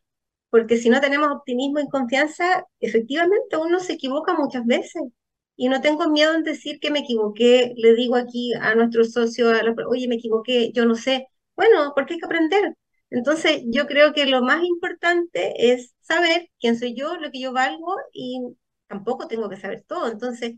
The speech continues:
no hay edad para emprender, no hay edad para los cambios, no hay momento, hay que estar en el fondo cuando llega, tomar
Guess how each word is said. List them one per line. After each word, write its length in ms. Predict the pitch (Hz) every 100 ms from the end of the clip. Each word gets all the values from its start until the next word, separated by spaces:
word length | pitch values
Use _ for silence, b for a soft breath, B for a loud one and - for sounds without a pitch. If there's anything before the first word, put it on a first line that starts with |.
| _ _ _ _ _ _
no 180 | 240 277
hay 240 | 349 294
edad 280 | 262 240 247
para 160 | 247 240
emprender, 680 | 233 226 226 214 233 233
no 140 | 233 262
hay 180 | 285 262
edad 240 | 254 247
para 160 | 247 233
los 140 | 233 -
cambios, 400 | 226 233 233 233
no 80 | 269
hay 140 | 294
momento, 340 | 277 269 277 -
hay 220 | - 349 -
que 300 | 370 370 - _ _ _ _
estar 520 | 240 - 320 349 - _
en 100 | 269
el 180 | 269 330
fondo 600 | - 320 311 330 330 - _
cuando 340 | 233 233 226
llega, 460 | 226 226 349 359 381 427 - _ _
tomar 560 | 226 226 233 330 415